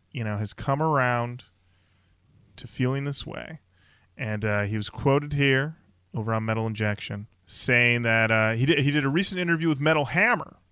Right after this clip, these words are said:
And he said he's now cool with being known as the godfather of nu metal. He says, "I was extremely resistant to being called the godfather of nu metal when they started doing it during the Glassjaw days.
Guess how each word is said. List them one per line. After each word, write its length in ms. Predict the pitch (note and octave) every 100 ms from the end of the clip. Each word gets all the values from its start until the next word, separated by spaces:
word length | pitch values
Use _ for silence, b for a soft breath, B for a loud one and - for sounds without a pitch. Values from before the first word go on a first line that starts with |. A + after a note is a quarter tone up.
| _ _ _ _ _ _ -
And 80 | A2
he 40 |
said 200 | - A2+
he's 200 | G#2+ G#2
now 160 | C#3 C#3
cool 500 | - A#3+ F#3 - E3 -
with 140 | B2
being 200 | - A2+
known 260 | A2 G#2+ G#2+
as 120 | G2+
the 60 | A2+
godfather 520 | A2+ G#2+ G2+ A2 G#2+
of 60 | G#2
nu 120 | G#2+
metal. 280 | A2 A2+ A#2+
He 40 |
says, 220 | - A2+
"I 60 | A2
was 160 | G#2+
extremely 520 | A2 - - C#3+ F3+ G#3
resistant 600 | G#3 E3+ G3+ - A#2 - b b b b b
to 60 | -
being 180 | B2 A#2+
called 380 | - C3 C3 C3
the 80 |
godfather 400 | A#2+ A#2+ B2 C#3+ C#3+
of 60 |
nu 80 | C#3+
metal 260 | C3 A#2+ A2+
when 100 | A2+
they 80 |
started 400 | G#2+ - B2+ C#3
doing 260 | C#3+ G3 F3
it 140 | D#3
during 220 | C3 B2+ C3+
the 80 |
Glassjaw 760 | B2+ C3 D3 G3+ - - B2 -
days. 540 | - G1+ - - -